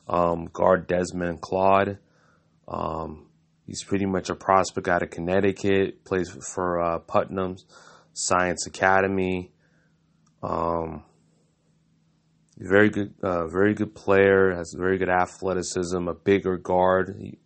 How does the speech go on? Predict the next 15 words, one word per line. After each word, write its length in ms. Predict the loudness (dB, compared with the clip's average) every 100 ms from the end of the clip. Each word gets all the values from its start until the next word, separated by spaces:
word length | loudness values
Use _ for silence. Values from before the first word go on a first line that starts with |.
| -12
he 120 | -10
stands 380 | -8 -6 -6 -6
at 60 |
six 280 | -8 -8 -10
five. 600 | 0 4 6 4 2 -4 _ _ _ _ _ _ _
Um, 200 | -6 -2 -2
he 60 |
just 300 | 0 -2 0
recently 440 | 0 0 2 2 6
got 120 | 6
an 80 | 6
offer 380 | 2 0 -2 -12
from 200 | -12 -12
Kansas. 760 | -6 -2 0 0 -2 -4 -12 _ _ _ _
So, 600 | -12 2 4 4 0 -4